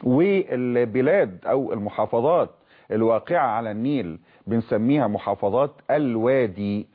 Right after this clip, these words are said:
أو محافظات الوجه القبلي اللي هي الجنوبية، آه، أو محافظات الصعيد. آه، والخريطة قدام حضراتكم بتبين لكم فعلًا إنه هذه المحافظة لها موقع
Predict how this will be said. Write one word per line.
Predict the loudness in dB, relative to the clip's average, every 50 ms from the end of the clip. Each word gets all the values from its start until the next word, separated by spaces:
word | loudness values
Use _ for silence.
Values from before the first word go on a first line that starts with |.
| _ _ _ -8 -2
أو | 0 2 2 2
محافظات | 0 -2 -4 -4 -4 -4 -2 -2 0 0 0 -2 -2
الوجه | -2 -2 -2 -2 -2 -4 -4
القبلي | -6 -6 -4 -2 -4 -2 -2 -2 0 2 2 2 2 0 -2 -8 _ _ -6
اللي | -2 0 0
هي | 2 2 4 4 4 2 0 0 -4
الجنوبية، | -6 -4 -4 -2 -2 -2 0 0 0 0 2 2 2 4 4 2 2 0 -4 -8 _ _ _ _ -8 -2
آه، | 0 0 0
أو | 2 2 0 2 0 0 -2 -4 -6
محافظات | -8 -8 -4 -2 -4 -2 -2 -2 -2 0 2 2 2 0 -2 -4 -12
الصعيد. | -14 -12 _ -2 0 0 0 0 -2 -4 -8 -12 _ _ _ _ _ _ _ _ -6 -2
آه، | 2 2
والخريطة | 2 4 4 4 4 2 0 -2 -8 -10 -8 -6 -6 -6 -4 -2 -2
قدام | -2 -2 -2 -4 -4 -4
حضراتكم | -4 -4 -2 -2 -4 -4 -4 -6 -6 -6
بتبين | -6 -4 -2 0 0 0 2 0
لكم | 0 0 -2 -2
فعلًا | 0 0 0 0 0 0 -2 -2 -4 -6 -20 _ _ -20 -16 -8 -2
إنه | 0 2 2 2 2
هذه | 2 0 0 0 0 -2 -2 -2 -2 -4
المحافظة | -4 -6 -8 -6 -4 -4 -2 0 -2 0 2 0
لها | 0 0 -2 -2 0
موقع | 0 0 0 0 -2 -4 -2 -2 -2 -2